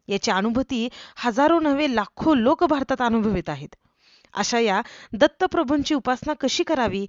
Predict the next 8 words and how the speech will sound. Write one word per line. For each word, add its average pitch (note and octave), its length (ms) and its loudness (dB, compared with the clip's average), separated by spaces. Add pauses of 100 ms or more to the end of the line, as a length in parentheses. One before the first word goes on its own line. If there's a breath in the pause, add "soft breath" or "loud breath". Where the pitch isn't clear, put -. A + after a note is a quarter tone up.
(240 loud breath)
हा D4 120 0
प्रश्न D4+ 360 -2
भाविकांना D4 440 0
भेडसावत D#4 540 -2
असतो. - 320 -8 (680 soft breath)
या E4+ 160 6
उपासनेबरोबर D#4 840 0
दत्तावतारी C#4+ 840 0